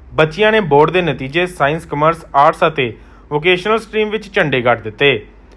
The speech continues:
ਸਕੂਲ ਦੀ ਵਿਦਿਆਰਥਣ ਅਮਨਪ੍ਰੀਤ ਕੌਰ ਨੇ ਅਠਾਨਵੇਂ ਪੁਆਇੰਟ ਚਾਲੀ ਪਰਸੈਂਟ ਅੰਕ ਪ੍ਰਾਪਤ ਕਰਕੇ ਬੋਰਡ ਵਿੱਚ ਅੱਠਵਾਂ ਰੈਂਕ ਹਾਸਲ ਕੀਤਾ। ਸੰਜਨਾ ਅਠਾਨਵੇਂ ਪੁਆਇੰਟ ਦੋ ਪਰਸੈਂਟ ਅੰਕ ਹਾਸਲ ਕਰਕੇ ਨੌਵਾਂ ਰੈਂਕ ਹਾਸਲ ਕੀਤਾ। ਅਮਨਪ੍ਰੀਤ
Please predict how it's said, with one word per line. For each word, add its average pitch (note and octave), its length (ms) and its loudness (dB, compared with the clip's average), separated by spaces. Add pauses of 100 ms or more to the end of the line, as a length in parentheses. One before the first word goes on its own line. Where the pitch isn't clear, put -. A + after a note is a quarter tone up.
(120)
ਸਕੂਲ D#3 320 0
ਦੀ C#3+ 120 0
ਵਿਦਿਆਰਥਣ C#3 520 2 (100)
ਅਮਨਪ੍ਰੀਤ E3+ 460 -2
ਕੌਰ F#3 240 4
ਨੇ C#3+ 240 -2 (340)
ਅਠਾਨਵੇਂ F#3 300 2
ਪੁਆਇੰਟ G#3 280 2
ਚਾਲੀ C#3+ 240 2
ਪਰਸੈਂਟ F#3 420 -2
ਅੰਕ F#3+ 220 -2
ਪ੍ਰਾਪਤ B2+ 400 0
ਕਰਕੇ D3+ 480 -4 (300)
ਬੋਰਡ F3+ 220 4
ਵਿੱਚ G3+ 220 -2
ਅੱਠਵਾਂ F#3+ 300 2
ਰੈਂਕ C#3 420 -4 (280)
ਹਾਸਲ D#3+ 260 0
ਕੀਤਾ। A#2 480 2 (460)
ਸੰਜਨਾ F3+ 360 4
ਅਠਾਨਵੇਂ E3+ 360 -2
ਪੁਆਇੰਟ G3 240 0
ਦੋ C#3 200 0
ਪਰਸੈਂਟ C3+ 460 -6
ਅੰਕ E3 380 -8
ਹਾਸਲ C3 260 -2
ਕਰਕੇ D#3+ 520 -4 (240)
ਨੌਵਾਂ F#3 320 4
ਰੈਂਕ D3 220 0
ਹਾਸਲ C#3 260 0
ਕੀਤਾ। A2+ 440 2 (440)
ਅਮਨਪ੍ਰੀਤ D3+ 720 -2